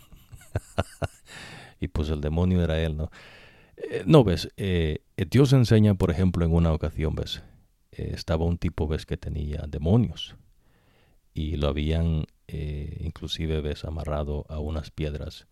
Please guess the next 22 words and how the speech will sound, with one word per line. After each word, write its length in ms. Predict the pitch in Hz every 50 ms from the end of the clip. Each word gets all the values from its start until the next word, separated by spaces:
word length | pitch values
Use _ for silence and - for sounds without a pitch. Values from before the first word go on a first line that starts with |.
| _ _ _ _ _ _ _ _ _ _ _
eh, 220 | - 78 73 73 71
con 200 | - - 78 71
cadenas. 560 | - - 73 67 69 65 73 - - - - - - - _ _ _ _ _ _ - - _ _ - - - - - - - - - - - - - - - _ _ _ -
Y 200 | 95 80 78 82
él 200 | 85 85 85 - _
arrancaba 600 | - - - 78 73 76 - - 92 107 127 107 85
esas 220 | - - 80 -
cadenas. 600 | - - 82 - - - - - - - - 175 - - - - - - - - - - - - - - - - - - - _ -
No 120 | - -
sé 140 | - - 80
si 100 | - 78
entiende, 420 | 76 73 - - 73 69 - 71
¿no? 180 | - - - - - - - - - - _ _ - _ _ _ _ _ _
Eh, 200 | - - 87 90
una 220 | 92 65 69 71 76
persona, 440 | - - 85 - 92 85 85 87
ves, 340 | 87 90 92 90 - - - _ _ _ _ _ _ _ _ _ _ _
por 140 | - - 67
muy 180 | 65 71 76
fuerte 340 | 78 - 87 80 - - 85
que 140 | - - 76
sea, 440 | - - 80 76 76 76 80 85